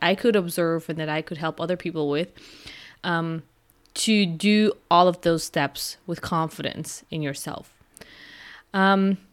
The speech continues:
'cause confidence is so important. I mean, when you're in a job interview and you show up insecure, like, people can smell that.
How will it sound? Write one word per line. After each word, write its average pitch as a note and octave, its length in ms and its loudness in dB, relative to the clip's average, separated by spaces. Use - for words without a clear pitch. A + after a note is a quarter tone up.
'cause A3 160 0
confidence D4 840 2
is - 160 -2
so G#3 140 2
important. E3+ 560 -2
I E3+ 80 -2
mean, F3+ 320 0
when G3+ 300 4
you're C#4 440 6
in G3 80 0
a F#3+ 60 2
job E3 340 4
interview D#3+ 720 -2
and F3 180 -2
you G#3 280 2
show F#3 480 2
up D#3 300 0
insecure, E3+ 800 -4
like, D#3+ 220 -6
people F#3+ 340 -2
can D3+ 260 -8
smell C#3 340 -6
that. - 280 -6